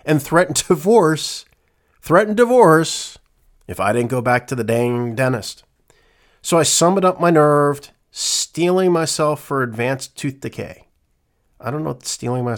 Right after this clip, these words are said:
I don't know what that means. I guess getting up the chutzpah to get ready for it. And, uh, root canals and probably fake teeth and maybe even dentures. Boy, the dentist will love, they're like the doctors.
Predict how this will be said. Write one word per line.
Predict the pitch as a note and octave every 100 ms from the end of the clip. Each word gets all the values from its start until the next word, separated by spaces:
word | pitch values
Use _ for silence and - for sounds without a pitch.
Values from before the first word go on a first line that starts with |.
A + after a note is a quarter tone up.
| -
I | B2
don't | D3
know | D3
what | C#3
that | B2 A2+
means. | B2 C3 - _ _ _ _ _ _ _
I | A2
guess | G#2+ G2+
getting | G#2+ G#2+ G#2+
up | G#2 - _ _ _ _ _ _ _ _ _ -
the | G#2+
chutzpah | A#2 C3 - C#3 C3+ C3+
to | - G#2
get | G#2+ A2+
ready | A2+ B2
for | - A#2+ A#2+ B2+
it. | -
And, | A2+
uh, | G#2+ G#2+ - _ _ -
root | C3+ F3+
canals | F3 E3+ E3+ D#3+
and | D3+ D3+
probably | C#3 C#3+ D#3+ D#3 D#3
fake | C#3 C#3 C3+
teeth | - C3 A#2+
and |
maybe | A#2 B2 B2
even | A#2+ A#2
dentures. | A2 A2+ G#2+ - G2 -
Boy, | C3 C3+
the | B2 G#2+
dentist | A#2 B2 A#2+
will | G#2 G#2
love, | A#2+ C3+ C3+ _
they're | - G#3+
like | G3 F#3
the | -
doctors. | - G3 - B2 -